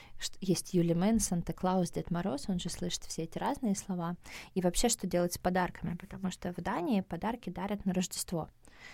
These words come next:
Соответственно, вот двадцать четвертого числа под, э, елкой находятся подарки. Я очень привыкла, что обычно подарки, они на Новый год.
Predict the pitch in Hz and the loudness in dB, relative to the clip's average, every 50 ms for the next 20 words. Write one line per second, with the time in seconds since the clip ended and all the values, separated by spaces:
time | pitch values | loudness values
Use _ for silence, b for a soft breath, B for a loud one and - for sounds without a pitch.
0 | B B B - - 156 - - 190 202 202 - - 180 175 165 165 160 160 - | B B B -6 -6 -6 -2 0 0 2 2 0 -2 -4 -4 -4 -6 -8 -8 -8
1 | - - - - - - - - - - - - - - - 156 - - - - | -10 -12 -10 -10 -12 -6 -6 -6 -6 -6 -8 -10 -12 -10 -12 -10 -4 -4 -4 -2
2 | - 156 190 240 262 254 214 175 170 170 170 - - - - 165 170 165 160 - | -2 -2 -2 -2 0 0 0 0 -2 -4 -6 -8 -12 -12 -8 -8 -6 -8 -8 -8
3 | - - 165 165 160 156 156 156 156 185 214 233 233 - 196 180 165 - - 180 | -8 -6 -6 -6 -6 -6 -8 -6 -4 -4 -4 -4 -4 -4 -4 -4 -4 -4 -6 -8
4 | 175 - - - - 170 170 160 160 - - - - 170 185 214 220 - - 185 | -8 -8 -10 -8 -8 -6 -6 -6 -8 -8 -8 -6 -2 -2 -2 -2 -2 0 -2 -2
5 | 196 - 175 165 - 202 - - 185 180 165 - - - 165 160 160 170 202 - | 0 -2 -2 -4 -4 -4 -2 -2 -2 -2 -4 -6 -6 -6 -4 -2 0 0 -2 0
6 | - 190 180 - 165 160 175 208 - - - 160 165 175 185 190 180 180 175 170 | -2 -2 -4 -4 -4 -4 -4 -4 -4 -6 -4 -2 0 2 4 4 4 2 2 0
7 | 185 185 190 - 175 156 - | 0 0 0 0 0 0 -2